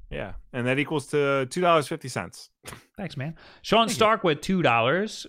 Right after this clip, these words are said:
Speaker 2: Uh, "That's a booster pack. You guys are just too cool to know." Crying face, crying laughing face emoji.
Speaker 1: That's right.
Speaker 2: You're damn right, dude.
Speaker 1: Word.
Speaker 2: Dab.
Speaker 1: Maybe tomorrow.
Speaker 2: I did it. <laughs> Um, all right.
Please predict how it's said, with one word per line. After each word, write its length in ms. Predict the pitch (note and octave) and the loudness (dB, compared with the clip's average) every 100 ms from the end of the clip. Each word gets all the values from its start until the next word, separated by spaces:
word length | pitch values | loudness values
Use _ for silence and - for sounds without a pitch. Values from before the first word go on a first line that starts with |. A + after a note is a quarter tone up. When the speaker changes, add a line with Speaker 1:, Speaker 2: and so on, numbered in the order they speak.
| - | 0
Speaker 2:
Uh, 300 | C3+ C3 C3 | 4 4 4
"That's 280 | D3 A3 | 4 2
a 40 | D3+ | 2
booster 300 | F3 G3+ F#3+ | 0 0 0
pack. 400 | F#3+ G3 G#3 G#3 | 2 2 2 -2
You 160 | F#3+ G#3 | -6 2
guys 380 | F#3 G3+ G#3+ D3+ | 4 4 2 0
are 20 | |
just 220 | C#3+ - | -6 -2
too 180 | A#3 C4 | 0 2
cool 260 | - C4 C4 | 2 -2 -2
to 80 | |
know." 360 | C#4+ D3 A#2+ G2 | 0 0 -2 -6
Crying 300 | - A#2 A#2 | -4 -4 -4
face, 300 | - A2+ A2+ | -6 -6 -6
crying 240 | - C3+ B2+ | -4 -2 -2
laughing 280 | A#2+ A2+ A2+ | -4 -8 -10
face 160 | G#2 | -10
emoji. 320 | C#3 G#2+ D3 - _ _ | -8 -10 -12 -16 _ _
Speaker 1:
That's 320 | - G#2 G2+ - | -6 -4 -4 2
right. 380 | E3+ G3 E3 - | 6 6 4 0
Speaker 2:
You're 140 | C3+ A2 | -8 -6
damn 200 | A2 D3 | -6 -6
right, 160 | G2+ | -8
dude. 200 | F#2+ A2 - - | -8 -10 -10 -6
Speaker 1:
Word. 340 | D#3 C3 G2 - _ _ _ _ _ _ _ _ | -2 -2 -4 -8 _ _ _ _ _ _ _ _
Speaker 2:
Dab. 320 | - A2 F#2 - _ _ _ _ _ _ - - - - - - - | -4 -4 -4 -10 _ _ _ _ _ _ -20 -20 -20 -20 -20 -20 -8
Speaker 1:
Maybe 200 | C#3 C3 | 0 2
tomorrow. 360 | A#2+ G#2+ F#2+ F2+ - - | 4 4 2 0 -6 -14
Speaker 2:
I 60 | A2+ | -12
did 200 | - - | -10 -14
it. 800 | - - - - - - - - | -14 -10 -10 -10 -14 -10 -8 -8
<laughs> 60 | - - - - | -10 -12 -12 0
Um, 580 | C3 C3 B2+ B2+ B2+ B2 - - - - - | 4 4 2 0 -2 -8 -14 -20 -20 -20 -2
all 80 | D3+ | 2
right. 240 | C#3 A#2 | 2 0